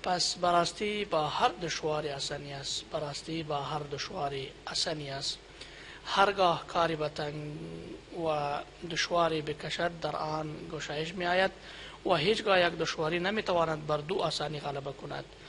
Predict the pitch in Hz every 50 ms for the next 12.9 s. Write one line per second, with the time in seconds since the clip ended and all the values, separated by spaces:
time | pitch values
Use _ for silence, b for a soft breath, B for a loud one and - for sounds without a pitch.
0 | B B B B - 180 160 165 175 - - 175 175 180 180 175 170 160 - -
1 | 170 160 - - 170 170 160 - - 151 143 - - 175 170 165 151 147 156 160
2 | - 175 170 185 165 151 - - 151 147 151 156 165 170 165 - - 160 151 143
3 | 143 156 160 165 165 165 170 170 165 - - 165 156 147 143 143 143 143 143 143
4 | 143 143 151 151 151 143 - - 165 156 147 143 143 151 165 170 170 - - -
5 | - - - - 190 170 - - 180 170 165 151 139 135 139 135 - - - -
6 | - - - - - - - - B B B B B B B B B B B -
7 | - 202 196 208 226 220 - 226 - 220 208 202 202 208 214 - - 202 202 196
8 | 190 185 185 180 175 180 185 175 180 185 190 - 190 170 156 151 151 147 160 180
9 | 190 - B B B B B B B B - - - 185 180 175 170 175 175 175
10 | 180 190 190 190 185 165 165 160 151 127 139 190 214 - - - 160 - - -
11 | 175 165 160 - 160 147 - 170 151 156 165 185 185 - 190 170 165 160 156 151
12 | 143 - 202 226 214 170 160 - - - 151 151 143 143 156 160 160 165